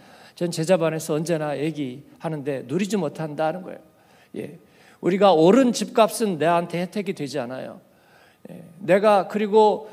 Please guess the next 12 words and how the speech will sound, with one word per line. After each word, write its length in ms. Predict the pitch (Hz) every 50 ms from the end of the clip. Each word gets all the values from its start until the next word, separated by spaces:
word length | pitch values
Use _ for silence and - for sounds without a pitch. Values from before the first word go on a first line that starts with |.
| - - -
뭔가 500 | - 165 202 233 220 247 233 220 202 170
준비하려고 1200 | - - 208 233 254 220 247 226 214 214 214 208 190 214 214 202 190 170 - - - - - _ _ _ _ _ _ _ _ _ _ -
부족하다, 540 | - 190 196 262 262 277 - 233 - 240 -
부족하다 500 | - 190 170 220 220 - 226 220 208 196
하면서 240 | 190 190 170 190
준비해 340 | 185 - 185 190 202 202 202
놓은 120 | 190 190 180
것들 240 | 180 175 185 165
결국은 420 | - 160 160 165 156 156 165 156 147
다 120 | - 151
쓰지 280 | 143 - 190 165 147 156
못해요. 440 | 139 127 - - - - - -